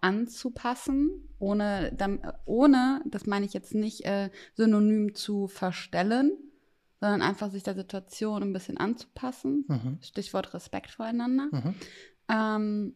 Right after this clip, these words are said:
Speaker 1: und auch ein Gefühl dafür zu bekommen, ist es ein schleichender Prozess? Bin ich gerade nicht ich selbst? War ich in bestimmten Situationen nicht ich selbst? Und dann auch zu beobachten, warum war das denn so? Also
Speaker 2: Mhm.
Speaker 1: ohne sich selbst schlecht zu machen, sondern wirklich so das zu ergründen, warum ist das so und was macht das mit mir?
Speaker 2: Mhm.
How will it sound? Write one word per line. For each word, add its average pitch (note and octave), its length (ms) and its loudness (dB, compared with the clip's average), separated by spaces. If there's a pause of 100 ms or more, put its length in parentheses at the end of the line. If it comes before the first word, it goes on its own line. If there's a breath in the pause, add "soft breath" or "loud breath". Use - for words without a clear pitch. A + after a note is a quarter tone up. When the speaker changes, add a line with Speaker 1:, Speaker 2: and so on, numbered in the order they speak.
Speaker 1:
und G#3+ 160 -2
auch G3+ 100 -2
ein G#3 100 -2
Gefühl B3+ 360 0
dafür A3 340 -2
zu G#3 160 -6
bekommen, A3 840 0 (360 soft breath)
ist G#3 120 -2
es G3+ 120 -6
ein G3+ 80 -2
schleichender F#3 600 0
Prozess? - 720 -6
Bin G3+ 180 2
ich F#3+ 140 -4
gerade F3+ 320 -2
nicht F3+ 260 -2
ich - 220 -10
selbst? A3 500 0
War F#3 180 2
ich F#3 140 -4
in F#3+ 100 -2
bestimmten F#3 460 -4
Situationen - 840 2 (320 loud breath)
nicht A#3+ 240 2
ich - 180 -4
selbst? G#3+ 400 2
Und G3+ 140 0
dann G3+ 180 2
auch G3 160 0
zu G3+ 180 -4
beobachten, F#3+ 680 -2
warum F#3+ 460 2
war E3+ 180 0
das E3 200 -6
denn E3+ 200 -4
so? E3 300 -6
Also F#3 180 -2
Speaker 2:
Mhm. - 60 4
Speaker 1:
ohne C#4+ 200 8
sich - 300 -8
selbst F#3+ 320 -6
schlecht G3 300 -4
zu B3 100 -4
machen, A#3+ 220 0
sondern G3 260 -2
wirklich G3 320 -10
so G3+ 100 -4
das F#3+ 220 -8
zu - 100 -8
ergründen, G3+ 640 -4
warum F3+ 320 -2
ist A3+ 200 -8
das F#3+ 160 -6
so G3 160 -2
und F3+ 160 -2
was F3 180 -8
macht F#3 300 -4
das D#4+ 180 -4
mit - 220 -8
mir? E3+ 420 -4
Speaker 2:
Mhm. B2 460 -8